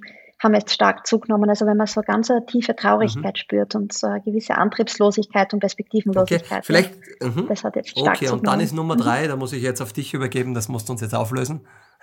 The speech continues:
Speaker 2: <laughs>
Speaker 1: Ähm, jetzt müsste ich schauen, also Ängste waren jetzt einmal stark durch Corona, aber ich glaub, das ist
Speaker 2: Mhm.
Speaker 1: jetzt wieder ein bisschen, äh, zurückgedrängt
Speaker 2: Ja, brauchen wir nicht
Speaker 1: worden.
Speaker 2: ganz genau.
Speaker 1: Äh, ich glaube, es sind jetzt dann tatsächlich so, so Stressüberlastungen.
Speaker 2: Mhm, aber Ängste
Speaker 1: Ja.
Speaker 2: und Stress sind noch, ähm,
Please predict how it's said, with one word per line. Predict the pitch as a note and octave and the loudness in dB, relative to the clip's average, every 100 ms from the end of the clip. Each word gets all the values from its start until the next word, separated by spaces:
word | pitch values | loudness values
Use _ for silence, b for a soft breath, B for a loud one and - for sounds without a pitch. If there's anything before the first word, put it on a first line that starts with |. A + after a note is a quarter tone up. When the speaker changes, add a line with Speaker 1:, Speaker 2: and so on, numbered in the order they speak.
| b | b
Speaker 2:
<laughs> | B2+ A#2 - C4 - C4 - _ _ - _ _ - A#4 C5 G#4+ F#4+ A#3+ - | -6 -6 -6 -10 -8 -10 -10 _ _ -20 _ _ -4 -2 -2 -6 -10 -10 2
Speaker 1:
Ähm, | A3+ A3+ A#3 A#3 A#3 B B | 4 6 4 2 -2 B B
jetzt | A3+ A#3+ | 0 2
müsste | D#4+ D4+ | 0 0
ich | |
schauen, | C4 A#3+ | 2 2
also | B3 | 2
Ängste | G3 G#3 A#3 C#4+ | 2 2 2 0
waren | C4 | 0
jetzt | B3+ | 0
einmal | A#3+ A#3 | -2 0
stark | A3 G3+ - | 2 2 0
durch | B3+ | -6
Corona, | - C4 A3+ A#3+ C#4+ | 0 2 6 4 4
aber | B3 | 2
ich | A#3+ | 2
glaub, | A#3 | 0
das | A#3 A#3+ | 0 0
ist | - | 2
Speaker 2:
Mhm. | |
Speaker 1:
jetzt | G3+ - | 0 2
wieder | A#3+ A#3 - | 0 2 2
ein | G#3+ | 0
bisschen, | A#3+ A#3+ A#3 - | 0 0 0 0
äh, | G#3+ - | -2 -2
zurückgedrängt | A#3 C#4 - - - G#3+ G#3 | -2 -2 -2 -10 -2 0 2
Speaker 2:
Ja, | |
brauchen | - A2 | 2 2
wir | E3 | 6
nicht | G#3 | 6
Speaker 1:
worden. | A#3+ | 6
Speaker 2:
ganz | A2+ - | 0 -2
genau. | A#2+ G2 - - | -4 -6 -6 2
Speaker 1:
Äh, | G#3+ A3 | 4 6
ich | |
glaube, | A3 A3 | 4 4
es | A#3 | 2
sind | A#3+ | 0
jetzt | A#3 | 2
dann | A#3 | 4
tatsächlich | A#3 A#3 G#3+ A#3+ A3+ | 4 4 2 2 0
so, | - G#3+ G#3+ | 2 2 2
so | - A#3 | 0 0
Stressüberlastungen. | - G3 G3+ A3 G#3+ G3 D#3 E3 G#3 | 2 0 0 0 2 2 2 2 2
Speaker 2:
Mhm, | C3 | 2
aber | - | 2
Ängste | C#3+ - A3+ | 0 2 4
Speaker 1:
Ja. | - | 4
Speaker 2:
und | |
Stress | A2+ B2+ B2 - | 4 2 0 2
sind | C3+ A#2+ | 0 2
noch, | A2+ A2+ - - | 0 -2 -6 -2
ähm, | A2+ A2 G#2+ | 0 0 -2